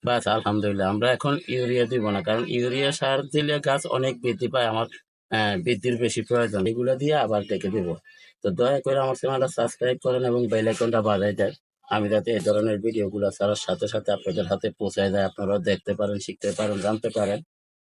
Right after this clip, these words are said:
আসলে ভাই, যদি আপনারা এই ধরনের পরিচর্যা করেন, এই ধরনের সেবা করেন, তাহলে ইনশাআল্লাহ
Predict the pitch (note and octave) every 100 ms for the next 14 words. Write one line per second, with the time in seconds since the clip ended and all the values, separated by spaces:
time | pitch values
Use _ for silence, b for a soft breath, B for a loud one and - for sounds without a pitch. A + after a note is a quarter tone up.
0 | - A2+ C3 B2+ B2+ C3 C3+ - _ _
1 | G#2 A#2+ A#2+ C3 B2 C3 C3 A#2+ A#2+ B2+
2 | C#3 - C3+ B2 C3+ B2 B2+ B2+ B2+ B2
3 | A#2 B2 B2 B2 - A#2 B2 C#3 C3+ C#3
4 | E3 _ _ - A#2+ B2+ B2+ A2 B2 B2+
5 | B2